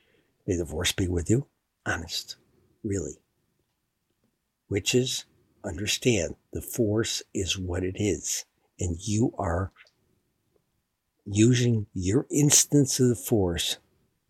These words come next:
to change things. Bear with me. So, the force.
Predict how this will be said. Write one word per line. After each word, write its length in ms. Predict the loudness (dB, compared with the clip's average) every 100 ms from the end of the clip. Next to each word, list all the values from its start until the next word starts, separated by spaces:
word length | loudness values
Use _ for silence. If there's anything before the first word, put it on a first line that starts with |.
| _ -14
to 120 | -6
change 560 | 0 4 6 4 2 -4
things. 480 | -6 -6 -12 -12 -14 _ _ _ _ _ _ _ _ _ _ _ _ _ _ _ _ -20 _
Bear 160 | -6 -4
with 200 | -6 -6
me. 180 | -6 -8 _ _ _ _ _ _ _ _ _ _ _ -20 _ _ _ _ -20 -20 -20 -20 -20 -20 _ _ _ _ _ _ _ _ _ _ _ _ _ _ _ _ _ _ _ _ _ -14 -6 4
So, 440 | 8 10 8 2 -6
the 80 | -4
force. 540 | 6 8 8 4 -2